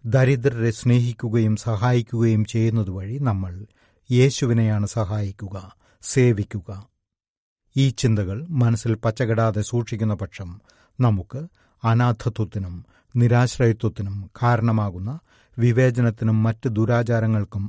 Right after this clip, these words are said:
അറുതി വരുത്താൻ സധൈര്യം പരിശ്രമിക്കുന്നതിന് സാധിക്കും. ആർഭാടം, സമ്പത്ത് എന്നിവ നമ്മുടെ മനസ്സിലെ പ്രതിഷ്ഠകളായാൽ അവ നമ്മിൽ മേൽക്കോയ്മ നേടും.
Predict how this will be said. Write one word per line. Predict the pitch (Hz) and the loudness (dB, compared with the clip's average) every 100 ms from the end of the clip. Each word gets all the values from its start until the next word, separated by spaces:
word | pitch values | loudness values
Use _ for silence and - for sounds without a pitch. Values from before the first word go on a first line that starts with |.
| - | -2
അറുതി | 131 120 120 | -2 0 -2
വരുത്താൻ | 113 101 - 95 95 92 _ _ _ - | -2 -2 -6 -14 -14 -16 _ _ _ -12
സധൈര്യം | - 120 110 131 123 113 107 | 0 0 2 2 4 2 0
പരിശ്രമിക്കുന്നതിന് | 110 113 - 113 110 107 104 101 | 0 -2 0 0 2 0 0 -2
സാധിക്കും. | - 107 101 - - 87 - _ _ _ _ - | -2 -4 -4 -12 -18 -18 -20 _ _ _ _ 0
ആർഭാടം, | 120 120 - 101 95 110 175 _ _ | 2 2 0 -4 -4 -8 -10 _ _
സമ്പത്ത് | - 120 120 113 107 110 107 - | -2 2 4 2 -2 -6 -6 0
എന്നിവ | 127 107 90 90 - _ _ _ - | 2 2 -2 -10 -16 _ _ _ 0
നമ്മുടെ | 123 117 110 | 4 4 4
മനസ്സിലെ | 110 117 - 113 | 2 0 0 -2
പ്രതിഷ്ഠകളായാൽ | - 107 113 - 110 104 92 95 98 156 _ - | 0 -2 -2 -2 -2 -2 -4 -10 -12 -14 _ -2
അവ | 113 95 92 - _ _ _ | -2 -2 -10 -16 _ _ _
നമ്മിൽ | 127 120 113 101 | 2 4 4 2
മേൽക്കോയ്മ | 110 120 117 127 113 104 | 2 0 0 2 2 2
നേടും. | 104 98 92 | 0 -4 -8